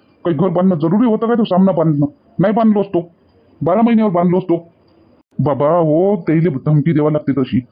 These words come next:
काही मी काय एवढा काय राहू का मी सुसाईड करून? धमकी दिलो मी तशी त्याला, फोन करून त्रास देऊन राहिले. मी ऑफिसमध्ये गेलो होतो, तिथं फोनावर फोन, फोनावर फोन, पुरा स्टाफ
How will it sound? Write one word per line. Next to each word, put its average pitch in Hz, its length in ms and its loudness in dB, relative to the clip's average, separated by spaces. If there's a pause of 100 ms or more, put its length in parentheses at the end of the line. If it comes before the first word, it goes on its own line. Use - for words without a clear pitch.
(300)
काही 151 140 0
मी 165 80 2
काय 151 340 0
एवढा 165 200 0
काय 151 220 0
राहू 170 140 0
का 185 100 -2
मी 214 120 4
सुसाईड 160 300 -4
करून? 175 240 -2 (320)
धमकी 165 240 2
दिलो 165 220 0
मी 147 120 2
तशी 123 200 -2
त्याला, 113 300 2 (680)
फोन 185 180 0
करून 180 200 -2
त्रास 165 200 -2
देऊन 147 200 0
राहिले. 135 180 0
मी 147 100 2
ऑफिसमध्ये 185 460 2
गेलो 170 200 0
होतो, 170 220 0
तिथं 180 600 -4
फोनावर 208 280 0
फोन, 180 260 0
फोनावर 180 320 0
फोन, 170 260 0
पुरा 170 240 -2
स्टाफ 185 300 -4